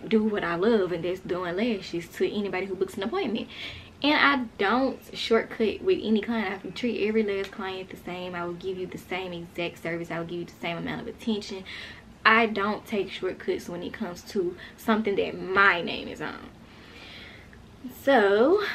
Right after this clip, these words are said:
let's fast forward to March thirteenth,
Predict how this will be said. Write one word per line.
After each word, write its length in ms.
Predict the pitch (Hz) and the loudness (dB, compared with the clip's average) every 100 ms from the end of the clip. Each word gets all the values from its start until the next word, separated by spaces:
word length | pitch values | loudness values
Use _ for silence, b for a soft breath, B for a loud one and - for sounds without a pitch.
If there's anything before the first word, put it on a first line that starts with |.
| B B B B - - | B B B B -10 -2
let's 260 | 226 220 - - | 2 2 -2 2
fast 340 | 220 196 240 - | 4 6 4 2
forward 720 | 202 190 190 190 196 196 - - - - - - - - - - - - | 6 8 8 8 6 4 0 -16 -20 -20 -20 -20 -20 -20 -20 -20 -20 -16
to 180 | - 220 | 0 2
March 340 | 208 185 - - | 4 0 -2 2
thirteenth, 520 | 196 - - 220 | 2 2 2 2